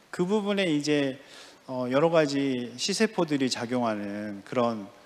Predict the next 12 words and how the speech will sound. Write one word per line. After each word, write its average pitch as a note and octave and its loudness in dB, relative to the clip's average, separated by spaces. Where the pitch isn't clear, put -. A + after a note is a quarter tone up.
어, G#2 -6
부분이 C#3 -2
있어요. A2+ -2
로드하고 B2+ 2
이제 G#2 -8
콘이라고 C#3+ 2
하는 G#2+ -2
그런 G2 -6
세포들이 B2+ -4
있는데 G2+ -6
그런 F#3 0
세포들이 G3 2